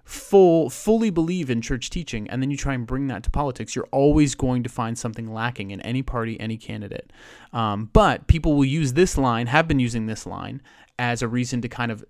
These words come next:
shy away from or, um, neglect all the other gray areas, all the other, um, kind of areas of tension, and say, "Well, if this is the preeminent social issue, then I'm just gonna concentrate on this and that's it." And I think that shows an injustice to the document and that people didn't actually read it.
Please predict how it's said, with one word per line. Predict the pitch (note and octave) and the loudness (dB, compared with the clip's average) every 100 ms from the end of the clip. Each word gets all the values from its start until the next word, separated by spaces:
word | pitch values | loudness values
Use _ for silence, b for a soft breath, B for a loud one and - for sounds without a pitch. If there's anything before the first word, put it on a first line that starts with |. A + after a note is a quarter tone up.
| - | -10
shy | - - C#3 | 0 6 6
away | D3+ B2+ C#3 C3+ | 6 2 0 -2
from | - A2+ A2 A2 | -4 -4 -4 -6
or, | B2 A2+ G#2+ G#2+ - | -4 -4 -2 -4 -4
um, | G#2+ G2+ - | -4 -6 -4
neglect | B2 B2+ C3+ C#3+ - - | -2 0 0 0 -2 -6
all | - C3 | -2 0
the | C#3 D3+ | 2 2
other | C#3+ | 2
gray | B2+ C3 B2 | 0 0 0
areas, | F#2+ A2 A2 A2 | -2 -2 -4 -6
all | - B2 C3+ | -4 0 2
the | C#3 | 2
other, | C3 B2+ B2 B2 B B B | 0 0 0 -2 B B B
um, | C3+ A2+ G#2+ F#2+ | -4 -2 -2 -4
kind | - A#2+ | -4 -2
of | A2+ | 0
areas | A#2+ B2+ A#2+ | 2 2 0
of | A2 | 0
tension, | C#3 C#3 - G#2+ | 0 0 -4 -6
and | G#2+ | -4
say, | A#2 | -2
"Well, | A2 | -2
if | G#2+ | 4
this | F3 G3 | 4 4
is | |
the | E3 | -4
preeminent | - D3+ C#3+ C3+ A#2 | -2 2 2 2 0
social | C3+ C3 - | 0 0 -2
issue, | A#2 - A2+ | -4 -2 -2
then | A2 | -2
I'm | A#2 | -2
just | A#2 - | -4 -6
gonna | A2 | -8
concentrate | - A2+ - A2+ G#2+ | -6 -6 -6 -8 -8
on | G#2 G2+ | -8 -8
this | G2+ | -10
and | F#2 | -8
that's | F#2 - - | -10 -8 -10
it." | - - _ _ _ _ - _ _ - - | -10 -14 _ _ _ _ -20 _ _ -18 0
And | B2+ A#2+ - | 2 4 0
I | |
think | A#2 C3 B2 | -2 -2 0
that | B2 - C3 - _ - - - | -2 -2 -10 -12 _ -20 -20 -10
shows | - C#3 B2+ A#2 | -2 2 4 2
an | C3 A#2 - | 0 -4 0
injustice | D3+ C#3+ B2+ B2 C3+ - | 2 4 4 2 0 -6
to | G#2 | -6
the | G#2+ | 0
document | G#2+ A#2 F#2 F#2+ - | 0 0 -4 -6 -6
and | A2 | -6
that | F#2 | -4
people | A2 G2 | -4 -2
didn't | G2 G2 | -4 -4
actually | F#2+ - F2+ | -6 -6 -6
read | F#2 A#2+ F#2 | -2 -2 -2
it. | - | -6